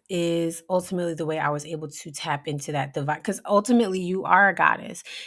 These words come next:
and they just want you to remember that. They wanna remind you what kind of goddess you are, who you are, like, just remembering the being that you are,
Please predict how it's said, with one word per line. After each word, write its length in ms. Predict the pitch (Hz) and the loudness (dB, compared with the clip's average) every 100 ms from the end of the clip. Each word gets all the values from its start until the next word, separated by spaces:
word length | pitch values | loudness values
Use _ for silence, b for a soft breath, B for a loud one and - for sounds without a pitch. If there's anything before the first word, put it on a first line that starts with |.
| B | B
and 140 | 185 185 | 0 2
they 80 | |
just 220 | 190 208 208 | 2 2 2
want 180 | 196 | 0
you 80 | 208 | 0
to 480 | 185 202 180 170 - - | -4 -6 -6 -6 -10 -2
remember 440 | 190 185 226 202 | 2 4 4 4
that. 240 | 151 - 160 | 4 2 2
They 80 | |
wanna 240 | 165 175 170 | 0 0 -2
remind 480 | 165 160 185 202 156 | 0 0 0 -2 -6
you 240 | 143 143 | -10 -12
what 240 | 196 165 156 | -6 -6 -4
kind 240 | 185 180 | -2 0
of 60 | 165 | 2
goddess 340 | 165 156 143 | 2 2 -2
you 120 | 160 | -4
are, 140 | 156 151 | -4 -4
who 160 | 208 | -4
you 240 | 196 180 160 | -6 -2 0
are, 240 | 151 147 | 0 -2
like, 260 | 147 143 143 B B B - | -4 -4 -4 B B B -6
just 240 | 185 202 | -2 -2
remembering 880 | 185 185 190 208 185 170 156 156 175 - _ _ _ _ | -2 0 -2 -2 -2 -2 -2 -6 -10 -20 _ _ _ _
the 140 | 165 | -8
being 540 | 151 160 175 185 160 147 | -6 -4 -2 0 -2 -2
that 320 | 160 156 - | -4 -4 -8
you 140 | 156 - | -10 -6
are, 400 | 151 143 127 147 | -4 -2 -4 -12